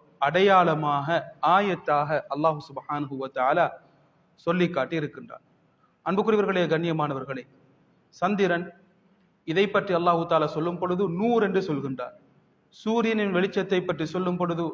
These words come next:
தியா என்று சொல்கின்றான். "வஹுவல்லதீ ஜஅல அஷ்-ஷம்ஸ தியாஅன் வல் கமர நூரா." அல்லாஹ் சூரியனை, அதில், அதில் தியா என்ற வெளிச்சத்தை வைத்திருக்கின்றான். "வல் கமர நூரா",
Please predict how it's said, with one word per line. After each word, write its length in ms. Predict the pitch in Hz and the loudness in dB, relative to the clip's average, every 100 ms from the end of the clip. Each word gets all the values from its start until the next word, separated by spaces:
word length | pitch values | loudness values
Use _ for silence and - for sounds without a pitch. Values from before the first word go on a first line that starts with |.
| 147 | -4
தியா 240 | 165 196 196 | 2 4 4
என்று 220 | 180 165 156 | 2 -2 -4
சொல்கின்றான். 480 | 147 135 131 120 - _ _ _ _ _ | -6 -6 -10 -12 -14 _ _ _ _ _
"வஹுவல்லதீ 500 | 147 160 175 185 185 175 | -6 -2 -2 -2 -2 0
ஜஅல 300 | 165 165 175 | 2 4 2
அஷ்-ஷம்ஸ 540 | 165 - 180 175 175 156 | -2 -4 -4 -4 -4 -4
தியாஅன் 560 | 151 160 175 175 160 151 | -2 0 2 2 0 -2
வல் 220 | 156 147 | -2 -2
கமர 380 | 180 175 160 156 | -2 0 0 0
நூரா." 380 | 156 175 147 123 - - _ _ _ _ _ _ | -2 -2 -2 -4 -8 -20 _ _ _ _ _ _
அல்லாஹ் 380 | 156 170 190 196 | -4 2 4 4
சூரியனை, 720 | 196 185 202 190 170 165 196 185 - - _ _ _ _ _ | 0 0 0 2 2 2 -2 -4 -12 -20 _ _ _ _ _
அதில், 420 | 156 170 170 160 | 0 0 0 -2
அதில் 380 | 156 170 180 151 - 151 | 0 0 -2 -8 -14 -2
தியா 400 | 156 180 208 214 | 0 4 6 4
என்ற 220 | 196 175 | 2 0
வெளிச்சத்தை 520 | 160 185 - 180 180 170 | 0 0 0 -4 0 0
வைத்திருக்கின்றான். 720 | 151 151 143 - 127 120 - | 0 -4 -8 -8 -14 -14 -2
"வல் 240 | 175 202 190 | 0 0 2
கமர 400 | 220 208 196 170 | 2 4 2 2
நூரா", 420 | 175 151 131 | 0 -2 -4